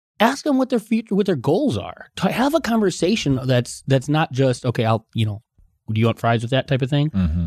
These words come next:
Speaker 1: You know, like, get to know the individual who's serving you in a way that blows your socks off. Maybe that person's looking for their next opportunity.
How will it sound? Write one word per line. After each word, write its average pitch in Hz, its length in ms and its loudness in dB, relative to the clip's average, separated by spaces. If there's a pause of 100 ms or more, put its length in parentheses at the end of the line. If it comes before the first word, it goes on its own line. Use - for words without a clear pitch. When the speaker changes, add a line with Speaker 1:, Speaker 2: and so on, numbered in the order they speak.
(120)
Speaker 1:
You 226 120 0
know, 180 160 2
like, 196 200 -2
get 208 120 0
to 220 80 0
know 185 160 2
the 170 140 2
individual 151 400 0
who's 127 280 2
serving 135 600 0
you 107 440 0 (380)
in 143 160 2
a 143 60 4
way 139 200 2
that 123 240 0
blows 127 360 2
your 170 100 0
socks - 400 -2
off. 92 300 0
Maybe 202 240 2
that 254 140 0
person's 202 340 0
looking 156 320 2
for 135 160 -2
their 131 100 2
next 127 240 0
opportunity. 127 640 2